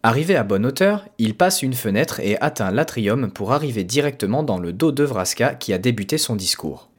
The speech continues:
Une douzaine d'espèces de champignons ornent sa robe, mais Bozak parvient à repérer l'ange dévorant qui fait office de fausse pièce à conviction.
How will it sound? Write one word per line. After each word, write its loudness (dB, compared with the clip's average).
Une 0
douzaine 2
d'espèces 2
de -6
champignons 0
ornent 2
sa -2
robe, 2
mais 0
Bozak 0
parvient -2
à -2
repérer 0
l'ange -2
dévorant -2
qui -8
fait -4
office -4
de -4
fausse -2
pièce 0
à -2
conviction. -4